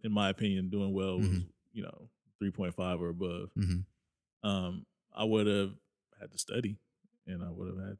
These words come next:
Speaker 1: to do a lot of reading outside
Speaker 2: Mm-hmm.
Speaker 1: of class and all these things that I really wasn't used to.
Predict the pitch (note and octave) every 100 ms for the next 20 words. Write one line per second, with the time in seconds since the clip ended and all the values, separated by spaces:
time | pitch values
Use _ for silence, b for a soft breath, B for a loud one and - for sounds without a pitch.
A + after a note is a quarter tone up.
0 | - G#2+ G2+ F#2+ F#2+ F#2+ F#2+ G2+ G2+ F#2+
1 | F#2+ G2 G2+ F#2 - G#2 G#2 G2+ G2+ G2
2 | G2 G#2+ G2+ G2+ G2 A2 _ - G#2 G2+
3 | G2 G2+ G2+ F#2 F2+ F2 F#2 G2+ G2 F#2
4 | F#2+ F#2 F2+ A#2 - G2